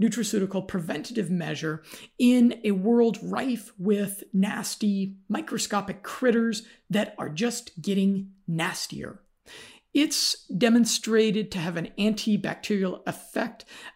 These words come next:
against Bacillus cereus, Bacillus subtilis, and a bunch of other species of bacteria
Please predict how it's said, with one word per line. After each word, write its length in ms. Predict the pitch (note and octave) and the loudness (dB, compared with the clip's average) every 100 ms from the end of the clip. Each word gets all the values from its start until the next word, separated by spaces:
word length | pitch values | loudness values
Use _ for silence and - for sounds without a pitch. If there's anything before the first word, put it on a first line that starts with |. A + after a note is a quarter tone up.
| _ | _
against 680 | G#3 F3 G3 G#3+ G#3 - - _ _ _ | 0 2 2 4 2 -2 -8 _ _ _
Bacillus 1040 | E3 D#3 G3 - - - A#3+ A#3 A#3 - - - | -4 -2 0 0 0 6 6 6 4 -2 -8 -6
cereus, 840 | - - A#3 A#3+ B3+ G#3+ - - _ _ _ - | -2 0 2 4 2 0 -4 -8 _ _ _ -6
Bacillus 840 | D#3+ G#3 - - A#3+ A#2 A#3 - - _ | 0 0 0 2 4 6 4 -2 -10 _
subtilis, 1160 | - - - G3 D#3+ - - - G#3 F3+ F#3 - - - - | -8 -4 0 0 -2 -6 -4 0 2 2 -4 -12 -18 -18 0
and 280 | B3+ A#3+ - | 4 4 2
a 100 | - | -2
bunch 260 | G3+ G3+ | -2 -2
of 120 | F#3 | -4
other 400 | E3 D#3 D3+ D3+ | -4 -4 -6 -6
species 440 | - - G3+ G3 D#3 | -10 -4 -2 -2 -6
of 120 | C#3 | -4
bacteria 560 | D3 D#3 - G3 F#3+ | -4 -4 0 2 2